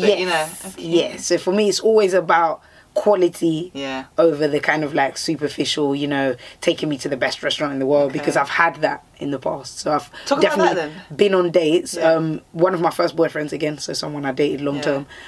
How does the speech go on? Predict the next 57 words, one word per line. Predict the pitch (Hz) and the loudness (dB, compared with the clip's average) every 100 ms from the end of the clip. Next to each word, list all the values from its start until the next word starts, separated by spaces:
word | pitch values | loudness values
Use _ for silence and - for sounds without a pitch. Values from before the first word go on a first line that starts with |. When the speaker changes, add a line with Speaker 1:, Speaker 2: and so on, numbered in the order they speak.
| - | -12
Speaker 2:
um, | - 147 147 147 135 - | -4 0 0 0 -8 -14
used | 160 170 - | -2 -2 2
to | 170 156 139 | 4 4 2
always | - 196 151 | 2 4 4
wine | 147 143 | 2 0
and | 135 135 | -2 -2
dine | 143 135 | -4 -4
me. | 139 | -6
So | 151 | -4
he | |
used | 143 151 | -4 -6
Speaker 1:
Yeah. | |
Speaker 2:
to | 147 | -2
take | 156 | -2
me | 151 | 0
out | 147 - | -4 -4
to | 147 | -4
a | |
lot | 147 151 | 0 0
of | 139 | -2
nice | 151 151 147 - | -2 -2 -2 -4
restaurants | 151 - 165 151 151 - | -6 -6 -4 -4 -4 -6
in | 147 143 | -8 -2
Richmond, | 151 - - 151 151 151 147 | -4 -4 -6 -4 -2 -2 -4
you | 151 | -4
know, | 147 151 | -4 -2
West | 147 156 - 165 | 0 -2 -2 -4
London. | 151 156 151 151 147 147 151 - | -2 -4 -2 0 0 -4 -8 -14
Speaker 1:
Mm. | 160 156 147 147 | -16 -12 -10 -6
Speaker 2:
And | 160 | 2
it | 185 | 4
was | 180 | 4
always | 262 226 180 | 4 4 4
very | 202 202 | 2 2
swanky | - 190 175 170 | 0 -2 0 0
and | 160 | 2
very | 160 160 | 2 2
nice, | 165 147 139 | 2 0 -2
but | 156 | -4
I | 147 | -2
Speaker 1:
Yeah. | 139 | 2
Speaker 2:
thought | 180 175 | 2 2
it | |
was | 160 151 | -2 -4
very | - 165 165 156 156 | 0 2 2 0 -2
superficial. | - 156 151 165 - 123 _ _ - 151 | -4 -4 -2 -2 -2 -6 _ _ -20 -10
Speaker 1:
Yeah. | 143 135 | -8 -2
Speaker 2:
So | 160 | 2
there | 156 | 4
wasn't | 175 180 175 | 2 2 0
necessarily, | 165 - 147 180 165 151 | -2 -4 0 2 2 0
for | - | 0
me | 170 180 165 | 2 4 2
anyway, | 156 147 | 2 2
there | 139 | 2
wasn't | 147 160 160 | 2 0 -4
necessarily | 143 - 147 143 139 | -4 -2 -2 0 -2